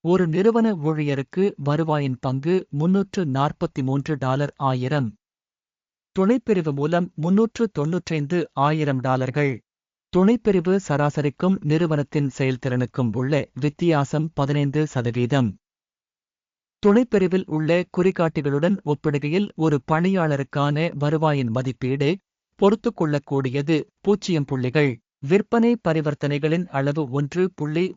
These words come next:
ஒன்பது சதவிகிதம், துணைப்பிரிவுக்கான சராசரி பத்து புள்ளி நான்கு சதவிகிதம்.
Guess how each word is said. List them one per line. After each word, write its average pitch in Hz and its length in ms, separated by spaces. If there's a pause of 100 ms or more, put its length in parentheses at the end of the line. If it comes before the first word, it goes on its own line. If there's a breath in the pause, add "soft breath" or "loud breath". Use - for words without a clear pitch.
(120)
ஒன்பது 175 360
சதவிகிதம், 131 640 (440)
துணைப்பிரிவுக்கான 160 1120
சராசரி 160 680
பத்து 147 360
புள்ளி 143 320 (220)
நான்கு 170 420
சதவிகிதம். 127 640